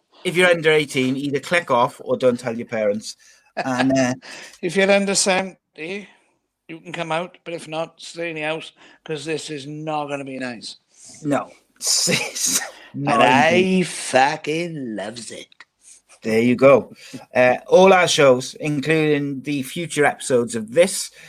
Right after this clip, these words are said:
Speaker 1: uh, are available in video format at youtube dot com slash ace podcast nation. Please subscribe. That's the best way to support the channel. And audio podcasts at all your usual podcast and radio apps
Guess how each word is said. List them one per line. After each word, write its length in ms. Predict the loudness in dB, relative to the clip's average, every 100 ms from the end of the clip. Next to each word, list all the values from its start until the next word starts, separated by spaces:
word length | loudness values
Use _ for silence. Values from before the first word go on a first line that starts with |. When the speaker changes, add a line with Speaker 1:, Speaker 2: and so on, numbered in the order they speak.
| -18 0
Speaker 1:
uh, 300 | 4 4 4
are 60 | 4
available 440 | 6 6 6 2
in 80 | 2
video 340 | 0 2 2
format 480 | 2 2 2 2 0
at 80 | -2
youtube 440 | -2 -2 -2 -2 -2
dot 160 | -2
com 200 | 0 -2 0
slash 220 | 0 2
ace 140 | 2 2
podcast 480 | 0 0 -2 0
nation. 480 | 0 0 0 -2 -2 _ _
Please 320 | -4 -2 -2
subscribe. 540 | -6 -6 0 4 4 2
That's 160 | -2 -4
the 60 |
best 300 | -4 -4 -4
way 180 | -4 -4
to 120 | -6
support 400 | -14 -6 -4 -4
the 60 | -8
channel. 600 | -6 0 0 2 -2 -4 -14 -20 -4
And 140 | -2 0
audio 480 | 4 6 6 4
podcasts 640 | 4 2 2 2 0 0 -2
at 80 | 0
all 240 | 2 2
your 240 | 0 0 -2 _ _
usual 360 | -2 0 2 2
podcast 560 | 2 0 0 -2 -2 -4
and 120 | 0
radio 460 | 2 2 2 0 0
apps 560 | 2 2 0 -6 -8